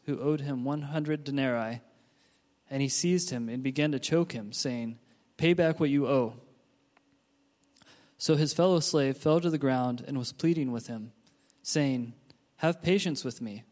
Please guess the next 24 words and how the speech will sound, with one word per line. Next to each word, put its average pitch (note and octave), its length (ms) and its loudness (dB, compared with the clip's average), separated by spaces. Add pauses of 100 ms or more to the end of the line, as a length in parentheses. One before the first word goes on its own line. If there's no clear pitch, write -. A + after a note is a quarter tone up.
(160)
and C3 120 -6
I C3 80 0
will D#3 200 2
repay C#3+ 360 -2
you." A2 200 -4 (1160)
But C3+ 120 -6
he D3 140 2
was D3+ 220 2
unwilling, B2+ 580 -2 (240)
and C3 180 -2
went D3 220 2
and C#3 140 -8
threw D#3+ 180 -4
him D#3+ 200 -2
in C#3+ 100 -2
prison B2 640 -2
until C3+ 240 -4
he C#3+ 100 0
should C3 260 -10
pay C#3+ 160 -4
back B2+ 340 -2
what C3 200 -6
was A#2+ 160 -8
owed. A2+ 280 -6